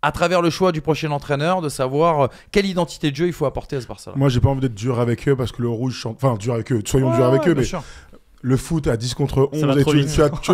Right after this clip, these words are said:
Speaker 2: non, mais tu l'as très bien dit tout à l'heure, c'est que le nombre de matchs où on a vu l'équipe à dix être largement,
Speaker 1: Mm.
Speaker 2: euh, plus concentrée,
Speaker 3: Mm.
Speaker 2: impliquée que l'équipe à onze et faire des coups, aller chercher des victoires, j'étais quand même sûr qu'un grand club comme celui du Barça, même si l'équipe est jeune, était, allait être
Speaker 1: Mm.
Speaker 2: capable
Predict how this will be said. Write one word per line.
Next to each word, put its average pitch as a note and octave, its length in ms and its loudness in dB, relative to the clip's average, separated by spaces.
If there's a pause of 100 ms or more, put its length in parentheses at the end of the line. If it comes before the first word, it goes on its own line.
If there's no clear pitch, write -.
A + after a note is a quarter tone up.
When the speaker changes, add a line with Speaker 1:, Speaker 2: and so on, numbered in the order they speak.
Speaker 2:
non, F#3 80 2
mais E3 160 4 (220)
tu E3 100 2
l'as D#3+ 60 6
très G3 260 2
bien F3 120 2
dit E3 120 -2
tout D3+ 100 -2
à D#3 60 6
l'heure, D3+ 240 4
c'est - 140 -8
que C3+ 200 0 (380)
le C#3+ 180 2
nombre F3 460 2
de B2+ 140 -2
matchs D#3 280 0 (100)
où D3 180 0
on C#3 60 2
a C#3+ 80 4
vu D3 120 0
l'équipe C#3+ 280 0
à C#3+ 80 4
dix C3+ 440 -6 (140)
être C#3+ 320 -4
largement, D3 760 2
Speaker 1:
Mm. B2+ 80 -4
Speaker 2:
euh, - 20 -8
plus C#3 140 -4
concentrée, C#3+ 480 -4
Speaker 3:
Mm. - 20 4
Speaker 2:
impliquée C#3+ 380 2
que C#3+ 80 -2
l'équipe C3+ 260 -2
à C#3+ 140 2
onze D3 300 0 (200)
et C3 80 -2
faire D3 240 2
des D3 120 2
coups, E3+ 340 2
aller C3+ 100 2
chercher C3+ 240 -2
des B2+ 120 0
victoires, E3+ 420 4 (320)
j'étais D3+ 260 2
quand F3 160 2
même E3 320 0
sûr G#3 420 0
qu'un D3 380 2
grand D3+ 180 0
club D#3 280 4
comme C#3 100 -6
celui B2+ 180 -4
du A#2+ 120 -6
Barça, C3 280 -4
même D3+ 140 -4
si C#3+ 100 -8
l'équipe - 240 -4
est B2 60 0
jeune, D#3 240 0 (260)
était, D#3 280 0
allait E3+ 160 4
être F3 120 0
Speaker 1:
Mm. - 40 -12
Speaker 2:
capable E3+ 440 2